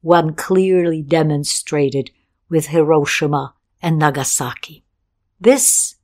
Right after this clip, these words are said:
was obvious when I was working in the United Nations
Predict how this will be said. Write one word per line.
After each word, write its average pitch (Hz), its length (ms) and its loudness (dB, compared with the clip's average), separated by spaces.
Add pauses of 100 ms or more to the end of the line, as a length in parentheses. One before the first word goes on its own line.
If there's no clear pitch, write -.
(140)
was 185 200 0
obvious 175 960 2 (420)
when 156 160 0
I 165 160 4
was 175 260 0
working 160 580 0 (220)
in 175 140 -2
the 147 80 0
United 151 500 -2
Nations 139 760 -6